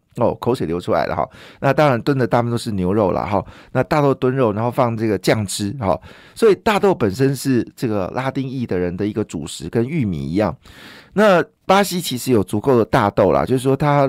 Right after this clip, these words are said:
外销跟内需是平衡的。结果中国呢，就因为不想要跟美国买黄豆嘛，他就不跟巴西买，那价格非常好，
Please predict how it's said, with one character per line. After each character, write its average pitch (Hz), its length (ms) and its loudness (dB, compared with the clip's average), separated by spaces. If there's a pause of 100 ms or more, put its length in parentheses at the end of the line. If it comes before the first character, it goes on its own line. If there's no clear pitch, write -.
(120)
外 151 180 4
销 127 240 2
跟 131 160 0
内 123 160 0
需 117 220 -2
是 113 220 -4
平 95 260 -6
衡 92 180 -4
的。 - 160 0 (420)
结 190 120 2
果 214 140 6
中 196 220 2
国 147 180 2
呢， 117 140 -2
就 139 160 2
因 143 120 0
为 143 80 0
不 143 100 -6
想 104 220 -2
要 113 80 0
跟 127 140 -2
美 107 140 -2
国 90 140 -4
买 80 160 -6
黄 90 220 -4
豆 113 160 4
嘛， 80 180 -4 (240)
他 143 100 -2
就 175 80 0
不 180 80 -2
跟 165 160 -2
巴 156 220 2
西 156 220 -2
买， 120 240 0
那 170 120 0
价 180 240 0
格 131 140 2
非 139 120 0
常 139 140 2
好， 131 240 -2